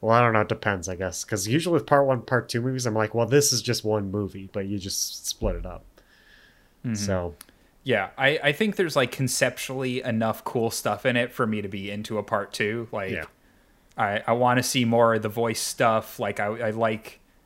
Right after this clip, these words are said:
Speaker 2: I wanna see more cool spaceships and whatnot. Um, but I, like, I,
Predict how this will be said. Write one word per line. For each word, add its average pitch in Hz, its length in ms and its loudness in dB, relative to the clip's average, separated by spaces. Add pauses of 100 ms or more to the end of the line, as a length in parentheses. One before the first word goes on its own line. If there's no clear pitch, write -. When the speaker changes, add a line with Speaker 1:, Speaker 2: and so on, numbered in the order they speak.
Speaker 2:
I 127 40 0
wanna 117 180 6
see - 140 0
more 117 400 0 (220)
cool 131 260 0
spaceships - 760 -2
and 107 100 -2
whatnot. 104 580 -4 (760)
Um, 101 680 0 (680)
but 131 160 4
I, 120 240 2
like, 117 280 2
I, 117 220 6